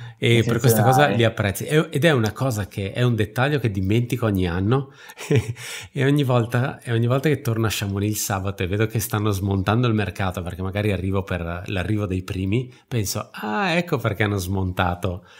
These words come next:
Speaker 1: tutto un giorno prima." E sì, quindi quest'anno sono, sì, io sono arrivato mercoledì, tu sei arrivato giovedì mattina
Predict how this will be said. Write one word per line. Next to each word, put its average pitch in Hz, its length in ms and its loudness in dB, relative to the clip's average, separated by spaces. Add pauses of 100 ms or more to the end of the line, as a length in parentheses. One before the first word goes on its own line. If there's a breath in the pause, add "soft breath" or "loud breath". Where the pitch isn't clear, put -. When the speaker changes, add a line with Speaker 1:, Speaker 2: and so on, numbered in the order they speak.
(220 loud breath)
Speaker 1:
tutto 104 280 -4
un 98 100 0
giorno 95 280 -2
prima." 85 360 -8 (680 loud breath)
E 104 360 0
sì, - 180 0
quindi 117 300 0 (200 loud breath)
quest'anno 135 340 2
sono, 92 1120 0
sì, - 380 -6
io 185 120 4
sono 127 200 2
arrivato 110 280 4
mercoledì, 101 440 2
tu 131 120 -8
sei 110 140 -2
arrivato 95 500 -4
giovedì 107 300 -2
mattina 139 520 -4